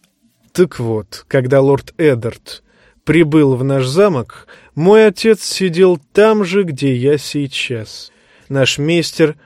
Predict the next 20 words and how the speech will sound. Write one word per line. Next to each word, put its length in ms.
уговаривал 680
нас 280
отправить 580
голову 400
Старка 540
Эйерису, 880
чтобы 320
доказать 680
нашу 460
преданность. 800
Король 380
вознаградил 840
бы 160
нас. 520
Он, 200
когда 340
находил 560
нужным, 680
был 280
щедр. 640